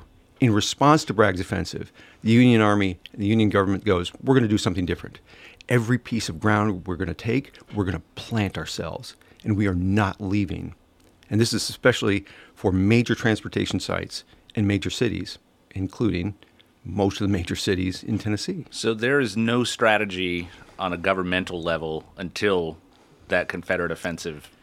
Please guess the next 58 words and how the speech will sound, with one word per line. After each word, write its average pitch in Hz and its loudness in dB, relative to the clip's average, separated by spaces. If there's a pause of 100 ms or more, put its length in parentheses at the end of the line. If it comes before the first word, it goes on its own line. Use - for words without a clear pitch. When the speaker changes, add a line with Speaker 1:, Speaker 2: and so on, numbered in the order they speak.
(140)
Speaker 2:
ends. 67 -12
Speaker 1:
Yes, 120 2
and 107 2
even 117 2
then 113 4
in 107 0
eighteen 104 0
sixty-two, - -4
late 147 6
eighteen 101 0
sixty-two, 95 -2
early 110 -2
eighteen 110 2
sixty-three, 113 0 (260)
the - -6
federal 151 4
government's 156 6
going, 104 4
"Well, 92 2
we 120 0
don't 113 4
necessarily 95 0
how 104 0
to 101 -2 (240)
know 104 0
how 101 -2
to 107 2
do 135 2
this. - -4
We're 117 2
not 135 4
big 151 6
into 117 4
occupation. 107 0
The 92 0
war 107 4
with 101 0
Mexico 104 2
was 92 0
over 104 0
so 92 -2
quick, - 0
we 113 2
didn't 95 -2
have 92 0
to 95 -2
occupy 92 -2
that 101 2
area 90 0
long." 85 -2
Speaker 2:
That 139 2
was 139 0
gonna 131 4
be 117 4
my 110 6
next 104 2
question. 110 2
So, 104 2